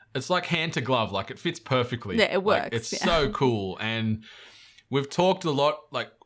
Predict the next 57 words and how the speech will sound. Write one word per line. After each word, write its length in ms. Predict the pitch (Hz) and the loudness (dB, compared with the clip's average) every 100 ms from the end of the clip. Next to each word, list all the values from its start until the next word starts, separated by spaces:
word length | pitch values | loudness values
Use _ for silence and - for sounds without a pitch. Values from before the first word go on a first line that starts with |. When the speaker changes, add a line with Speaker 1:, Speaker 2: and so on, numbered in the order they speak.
| - | -4
Speaker 1:
I've 200 | 120 175 | 0 0
sort 160 | - 139 | 0 0
of 60 | |
fallen 300 | - 143 131 | 2 2 2
off 160 | 117 117 | 2 0
Sea 200 | - 120 | -2 -2
of 80 | 110 | -2
Thieves 300 | 127 113 104 | -2 -2 -2
wagon. 360 | 110 110 110 110 | 0 0 0 0
I 60 | 117 | 0
think 200 | 107 110 | -2 -2
you 160 | 110 | -2
have 380 | 113 107 98 - _ _ | 0 -2 -4 -10 _ _
the 80 | 113 | -4
last 360 | 110 101 101 107 | 0 0 -2 -6
year 260 | 104 104 | -4 -2
or 80 | 104 | -4
two. 400 | - 104 98 95 - _ - - | -4 -4 -4 -6 -12 _ -20 -18
Speaker 2:
Can't 200 | - 247 | -6 -2
Speaker 1:
But 100 | 233 | 0
Speaker 2:
really 120 | 190 | 0
Speaker 1:
they've 80 | 120 | 2
Speaker 2:
play 100 | 170 | 4
Speaker 1:
really 160 | 190 147 | 4 4
Speaker 2:
it. 60 | |
Speaker 1:
been 160 | 135 117 | 0 2
building 280 | 135 120 120 | 2 2 0
out 200 | 110 120 | -2 0
that 200 | 104 104 | -2 2
world. 460 | 110 117 117 - - | 4 6 6 2 -4
And 340 | 104 104 104 113 | -4 -4 -8 -10
we 100 | 117 | -4
constantly 420 | 175 160 135 117 | -2 -2 -2 -2
talk 220 | 127 117 | 0 0
about 240 | 117 104 104 | 0 0 -2
wanting 400 | 113 110 104 95 - - - _ _ _ | -2 -2 -4 -8 -16 -20 -20 _ _ _
big 200 | 143 131 | -4 -2
narrative 560 | 123 120 113 117 123 107 | 0 2 2 2 0 -2
and 120 | 101 | -4
big 180 | 113 107 | -4 -4
characters. 540 | 120 117 113 113 95 | 0 2 2 -2 -6
And 60 | 104 | -6
you 60 | 107 | -2
can't 260 | 147 139 | 0 0
get 180 | 123 120 | -2 -6
much 280 | 110 131 - | -4 -8 -6
bigger 260 | 123 110 113 | -4 -2 -4
than 320 | 101 101 92 | -4 -8 -8
this 160 | 110 - | -8 -2
type 280 | 117 101 101 | 0 0 -2
of 60 | |
narrative 500 | 101 101 101 110 92 | -2 0 -2 -4 -6
and 80 | 98 | -6
this 120 | 101 - | -6 -2
type 200 | 98 95 | -2 -4
of 40 | |
character 540 | - 107 101 - 98 | -4 -2 -2 -2 -6